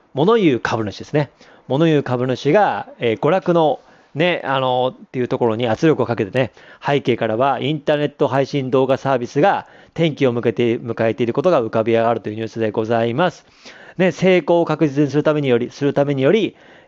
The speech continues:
戦略的な経営資源の配分と企業統治体制の変更がね、いるっていうことでね、サードポイントの方から、もの申し、もの申し、もの申し、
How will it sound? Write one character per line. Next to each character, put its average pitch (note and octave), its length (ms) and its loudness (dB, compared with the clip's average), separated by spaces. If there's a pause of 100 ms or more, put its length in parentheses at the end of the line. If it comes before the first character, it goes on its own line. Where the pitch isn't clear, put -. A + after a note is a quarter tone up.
戦 G3 220 0
略 G#3 120 0
的 E3+ 180 2
な D#3 180 2
経 D3 300 4
営 C#3 40 2
資 C#3+ 160 -4
源 C3 200 -2
の A#2+ 100 -2
配 C3+ 220 0
分 A#2 220 -4
と A#2 400 0
企 C3+ 220 -8
業 C#3+ 140 4
統 C#3 280 2
治 - 100 -14
体 C#3 180 0
制 B2 160 -2
の D#3+ 220 2
変 B2+ 300 -8
更 B2+ 240 -2
が E3+ 220 0 (440)
ね、 D#3+ 260 0
い C3 100 0
る D#3+ 80 4
っ D#3 40 0
て C#3 160 -6
い A2+ 40 -2
う G#2+ 60 -4
こ G2+ 140 -6
と G2 80 -6
で F#2+ 40 -8
ね、 B2 260 0 (340)
サ C3+ 160 -4
ー - 20 -8
ド A#2+ 100 -2
ポ B2 140 -2
イ A2+ 40 -4
ン A2 40 -12
ト F#2+ 320 -6
の B2 160 -10
方 A#2+ 160 -4
か A2 80 0
ら、 A#2+ 420 -2
も A2+ 320 -8
の A2 160 -6
申 - 60 -12
し、 A#3+ 100 -18 (120)
も A2+ 180 -8
の C3 260 0
申 - 60 -6
し、 G2 300 -10
も A2+ 100 -2
の D#3 260 2
申 A#2+ 140 -10
し、 - 20 -16